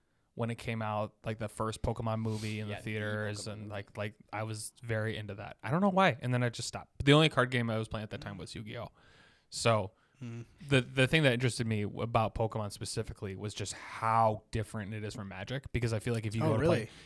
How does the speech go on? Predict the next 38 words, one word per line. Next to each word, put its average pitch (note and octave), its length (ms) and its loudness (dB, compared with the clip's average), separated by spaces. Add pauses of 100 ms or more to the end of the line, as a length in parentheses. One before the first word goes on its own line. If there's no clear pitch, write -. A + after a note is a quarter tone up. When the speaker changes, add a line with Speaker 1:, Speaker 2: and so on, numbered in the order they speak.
Speaker 1:
if B2+ 80 0
you A#2+ 100 8
play A2 120 4
Hearthstone, F3 760 4 (260)
if A#2+ 140 -8
you A2+ 100 -4
play, G#2 340 -4 (100)
I - 20 -6
mean, D#3 140 2
Gwent A#2+ 420 -2
is A#2+ 100 -4
a A#2 60 -4
pretty A#2 320 -2 (280)
w-, A2+ 200 -8
w-, A#2+ 200 -12 (200)
like, A2+ 260 -6
wild, A#2+ 600 -2 (200)
like, B2 200 -6
mechanics B2+ 460 -2
there, C3+ 260 2 (400)
but B2+ 100 4
they C#3+ 120 8
all D3+ 240 6
have C3+ 200 2
a B2+ 80 0
very A#2+ 360 -2
similar A#2+ 680 0 (260)
feel. B2 520 -2 (380)
And B2 160 0
as C3 200 4
you C3 80 6
were B2+ 60 4
explaining B2 320 2
Speaker 3:
Yeah. A#2 80 2
Speaker 1:
Pokemon, A2+ 160 -2
I G#2+ 40 -2
was G#2 100 -6
like G2 160 -6